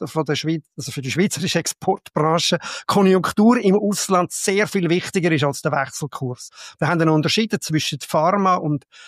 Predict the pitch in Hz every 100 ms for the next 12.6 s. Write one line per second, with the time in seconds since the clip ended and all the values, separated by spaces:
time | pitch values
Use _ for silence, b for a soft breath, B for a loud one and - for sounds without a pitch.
0 | B _ 160 160 240 - 208 196 220 196
1 | 156 - 175 143 175 - 196 165 143 156
2 | 151 151 143 139 - 151 143 - 151 185
3 | - 156 - - 139 147 147 139 131 -
4 | 156 - - 156 151 170 175 - 160 156
5 | - B B B B 156 143 185 190 -
6 | 190 175 b b b - 165 165 139 165
7 | 160 147 143 151 156 147 156 160 - -
8 | 165 156 143 180 - 165 170 - 175 160
9 | - 151 165 151 135 - 143 - 165 175
10 | 180 160 156 - 165 - 156 196 226 196
11 | 185 190 180 156 - 156 147 147 - 165
12 | 165 143 135 _ - 143